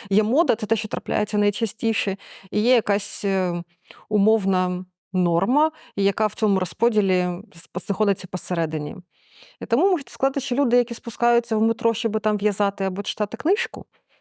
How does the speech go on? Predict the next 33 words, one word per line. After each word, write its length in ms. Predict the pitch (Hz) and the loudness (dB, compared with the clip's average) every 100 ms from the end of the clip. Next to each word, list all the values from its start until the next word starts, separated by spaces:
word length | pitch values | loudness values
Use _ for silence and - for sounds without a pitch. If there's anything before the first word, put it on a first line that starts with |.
| - | -8
ще 180 | - | 0
й 20 | 247 | 2
беруть 300 | 214 247 - | 2 0 -2
з 40 | |
собою 300 | 220 202 220 | -2 2 2
складаний 440 | - 214 208 208 | 2 0 0 0
стільчик, 640 | 196 - 190 - - - _ _ _ _ | -2 -2 -4 -4 -10 -14 _ _ _ _
ще 200 | - 240 | 0 0
й 40 | |
з 160 | 208 - | 0 0
місцем 320 | 240 - 226 | -2 0 0
під 140 | 208 214 | 0 -2
стаканчик 480 | - 220 214 - - | -2 -2 -2 -4 -8
з 80 | |
кавою, 520 | - 175 165 147 - 196 - - - 226 | -2 0 0 -4 -8 -14 -16 -18 -16 -6
е, 180 | 190 190 185 | -2 -2 -2
то 100 | 202 | -2
вони 520 | 196 233 294 403 370 | 0 2 4 4 4
дуже 340 | 208 262 262 | 2 0 2
навіть 400 | 220 226 220 - - | 2 4 2 0 -4
непогано 500 | 208 208 190 208 196 | -4 -2 -2 -2 0
адаптувалися 960 | 170 175 - 185 170 302 330 - 180 185 - | -4 -6 -6 -2 0 2 0 -4 -10 -10 -4
і 340 | 208 208 196 | 0 2 2
можна 420 | 185 190 240 226 | 2 2 2 2
на 60 | 190 | 2
них 200 | 196 - | 0 0
рівнятися. 640 | 202 180 160 - - - - _ _ _ _ _ _ | -2 0 -2 -4 -12 -12 -14 _ _ _ _ _ _
Чи 160 | - 226 | -2 2
люди, 240 | 277 254 | 4 4
які 280 | 214 196 247 | 2 2 0
вирішують, 480 | 208 233 262 220 214 | 0 0 0 0 -2
що 160 | - | -2
я 180 | 202 220 | -2 -4